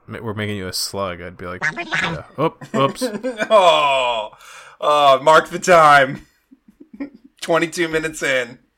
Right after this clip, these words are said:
Speaker 2: <laughs>
Speaker 1: Oh, sorry. J J said a
Speaker 2: Oh.
Speaker 1: bad word. Jim's gonna edit it out.
Speaker 2: <laughs> Yeah. I'm trying to think, uh, uh,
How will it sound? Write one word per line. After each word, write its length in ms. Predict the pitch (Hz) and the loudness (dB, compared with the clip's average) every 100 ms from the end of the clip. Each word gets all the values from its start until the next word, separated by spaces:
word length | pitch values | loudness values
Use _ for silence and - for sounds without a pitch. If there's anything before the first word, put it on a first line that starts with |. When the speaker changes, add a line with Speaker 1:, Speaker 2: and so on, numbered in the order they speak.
| _ _ - | _ _ -20
Speaker 2:
<laughs> 120 | - - 202 - 220 | -20 -20 -18 -12 -12
Speaker 1:
Oh, 220 | 107 - _ | -10 -12 _
sorry. 680 | - 104 110 107 101 95 98 _ _ _ 220 277 269 - - | -16 -10 -6 -4 -6 -8 -12 _ _ _ -12 -10 -10 -12 -10
J 100 | 104 | -8
J 180 | 107 110 | -4 -4
said 240 | 147 104 | -2 -2
a 60 | 104 | -4
Speaker 2:
Oh. 40 | |
Speaker 1:
bad 280 | 104 107 107 | -2 -2 -2
word. 520 | 101 101 98 98 95 | -2 -2 -2 -2 -8
Jim's 260 | - 95 92 | -12 -12 -10
gonna 220 | - 82 | -6 -4
edit 320 | 85 95 98 98 | -4 -6 -8 -6
it 60 | |
out. 340 | 87 87 - _ _ _ - | -6 -6 -10 _ _ _ -20
Speaker 2:
<laughs> 100 | - 175 - - 359 - 180 _ _ _ _ - - - - _ _ _ | -20 -18 -20 -18 -20 -18 -20 _ _ _ _ -20 -20 -20 -20 _ _ _
Yeah. 340 | 147 135 123 - _ _ _ _ _ | -4 -2 -2 -6 _ _ _ _ _
I'm 60 | - | -2
trying 180 | 180 185 | 0 0
to 60 | |
think, 380 | 175 190 160 156 | -6 -10 -10 -6
uh, 480 | 151 131 120 110 101 _ _ _ _ _ _ - _ _ _ _ _ _ - | -4 -2 -6 -10 -16 _ _ _ _ _ _ -20 _ _ _ _ _ _ -8
uh, 340 | 285 311 302 | -4 -4 -6